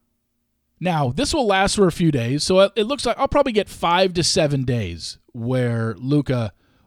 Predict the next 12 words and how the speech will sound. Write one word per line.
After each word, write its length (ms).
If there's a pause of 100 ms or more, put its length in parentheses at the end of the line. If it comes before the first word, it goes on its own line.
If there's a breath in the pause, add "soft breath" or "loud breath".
wakes 360
me 120
up 200 (580)
closer 340
to 80
seven 360
thirty 320
than 160
she 140
does 240
six 280
thirty. 340